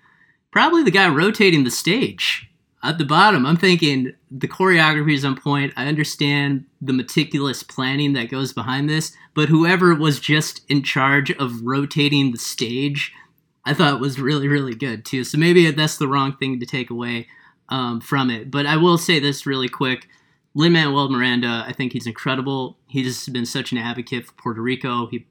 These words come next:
put on this play about Alexander Hamilton, who's from the Caribbean. Uh, and he's constantly putting Puerto Rico at the forefront of the conversation, an island that's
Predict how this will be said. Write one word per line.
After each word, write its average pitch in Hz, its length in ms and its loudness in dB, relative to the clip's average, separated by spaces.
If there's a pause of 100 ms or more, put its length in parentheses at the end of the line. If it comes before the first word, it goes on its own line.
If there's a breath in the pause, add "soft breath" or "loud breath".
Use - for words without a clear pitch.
put 127 140 -6
on 127 140 -2
this 113 120 -8
play 135 320 -2
about 110 260 -8
Alexander 120 460 -6
Hamilton, 139 460 -6
who's 113 160 -10
from 135 240 -2
the 123 60 -6
Caribbean. 127 640 -2 (600 soft breath)
Uh, 117 460 -6 (100)
and 123 300 -2
he's 120 260 -2
constantly 143 580 0
putting 123 300 -2
Puerto 120 240 -6
Rico 120 340 -4
at 113 80 -10
the 113 60 -14
forefront 120 760 -6
of 123 140 -12
the - 60 -20
conversation, 120 840 -4
an 107 80 -6
island 117 340 -6
that's 104 220 -10